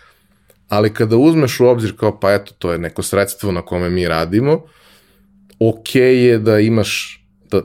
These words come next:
imaš neki trošak vezano za to, a da onda možeš i da očekuješ da ćeš imati neki support i ako nešto ne radi, da imaš koga da, da pozoveš i zapravo ja sam se tad prvi put sreo sa tim da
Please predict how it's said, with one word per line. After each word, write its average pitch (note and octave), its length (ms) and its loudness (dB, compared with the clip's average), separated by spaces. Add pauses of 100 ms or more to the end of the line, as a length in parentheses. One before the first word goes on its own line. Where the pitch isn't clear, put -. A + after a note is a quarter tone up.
(120)
imaš G#2+ 260 0
neki G2+ 240 -4
trošak D3+ 360 -2
vezano C#3+ 340 0
za C#3 100 -4
to, C3+ 280 -4
a A2 120 -2
da A2+ 120 2
onda B2+ 180 0
možeš B2+ 280 0
i C3 40 -4
da B2 80 2
očekuješ B2 400 0
da A#2+ 60 0
ćeš - 180 0
imati C3+ 200 0
neki C3 200 -2
support B2 500 -2
i G2 40 -2
ako F#2+ 180 -2
nešto A#2+ 360 -2
ne A2 180 2
radi, A#2+ 260 2 (520)
da G#2+ 120 2
imaš A#2 260 2
koga G2 300 0
da, F2+ 260 0
da F#2+ 180 0
pozoveš G2+ 560 0
i G#2+ 40 -4
zapravo A2+ 420 0
ja G#2+ 120 4
sam G#2+ 140 -4
se G#2 140 -12
tad G#2+ 220 -4
prvi A#2 180 -2
put - 160 -2
sreo A2+ 300 0
sa - 140 -10
tim G#2+ 260 0
da F#2 100 -4